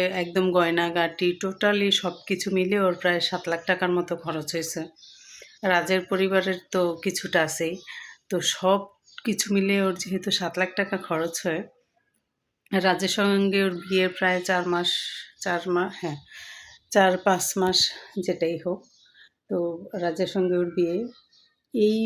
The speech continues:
বিয়ের এই কয় মাসে নাকি ও YouTube-এর যে কাজ করে ওর তো আর কোনো ইনকাম নেই।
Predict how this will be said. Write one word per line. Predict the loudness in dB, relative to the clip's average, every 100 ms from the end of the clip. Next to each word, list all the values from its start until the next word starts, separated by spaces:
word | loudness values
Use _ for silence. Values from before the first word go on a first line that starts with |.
| 0
বিয়ের | 0 4 4 4
এই | 2 0
কয় | 0 0
মাসে | 0 -2 -2
নাকি | -2 -2 -4 -6 -4
ও | -4 -4 -8 _ _ _ _ _ -10 -4
YouTube-এর | 0 2 2 -2 0 0 -2 -4 -10 -10 -8 -8 -4
যে | -2 0
কাজ | 0 -2 -2
করে | -2 0
ওর | 0
তো | 0
আর | -4
কোনো | -2 0 0
ইনকাম | 0 -4 -4
নেই। | -4 -6